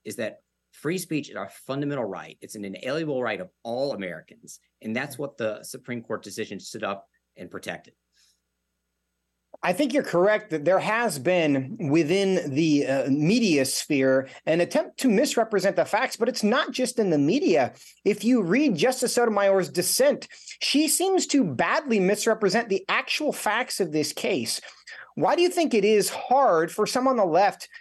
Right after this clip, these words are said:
Speaker 2: to just accurately talk about what happened and, and what the, what this case allows and what it doesn't allow?
Speaker 1: Well, I think the other side has just been really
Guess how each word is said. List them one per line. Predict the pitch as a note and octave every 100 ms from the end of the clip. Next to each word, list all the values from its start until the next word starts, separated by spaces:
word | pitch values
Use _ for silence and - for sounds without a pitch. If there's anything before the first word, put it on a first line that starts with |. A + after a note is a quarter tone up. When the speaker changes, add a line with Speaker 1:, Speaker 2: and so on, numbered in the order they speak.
| -
Speaker 2:
to | C4
just | F#3+ C#4 - -
accurately | G3+ C4 C#4 A#3+ A3+
talk | G#3+ A3+ A3+
about | G3 F#3+ - - -
what | C#3+ A3+
happened | G#3 A#3 D4 C4
and, | A3 F#3+
and | F3+ F3
what | A3 A3+
the, | G#3 - -
what | A3
this | A#3 A3
case | A#3+ G#3+ -
allows | G3 F#3+ G#3+ C4
and | B3+
what | B3+
it | B3+
doesn't | C4+ C4
allow? | D#3+ G2+ - _ _ _ _ _ _ _ _ _ _
Speaker 1:
Well, | - D3+ - -
I | D3
think | - A#3+ A#3
the | E3
other | D#3+
side | D#3+ D#3
has | C#3+
just | C3+ A#2+
been | C3+
really | A#2+ C3 C#3+ C#3 C3 A#2